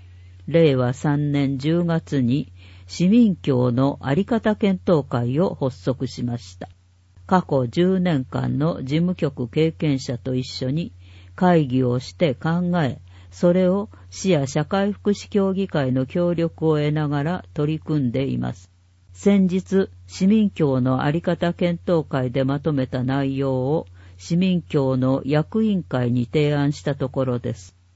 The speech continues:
公明地区市民協ができて三十年、今までやってきたことを否定するのではなく、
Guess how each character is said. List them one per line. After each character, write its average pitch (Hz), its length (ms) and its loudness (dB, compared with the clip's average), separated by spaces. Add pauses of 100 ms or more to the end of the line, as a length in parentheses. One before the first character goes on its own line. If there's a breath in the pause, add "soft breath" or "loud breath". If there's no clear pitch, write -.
(220)
公 214 320 4
明 202 300 2
地 - 160 -12
区 139 180 -2
市 147 160 -2
民 170 220 0
協 120 300 -2
が 123 140 -2
で 156 140 -2
き - 120 -12
て 123 160 -6
三 160 360 -2
十 151 260 0
年、 117 220 -2 (540)
今 180 260 0
ま 185 160 0
で 123 140 2
や 120 120 2
っ 123 60 -6
て - 180 -6
き - 140 -10
た 135 160 -4
こ 123 140 -6
と 120 240 2
を 110 80 0
否 - 120 -12
定 165 220 2
す 160 220 -4
る 165 160 -2
の 127 160 0
で 131 120 0
は 117 200 -4
な 139 160 -4
く、 - 160 -16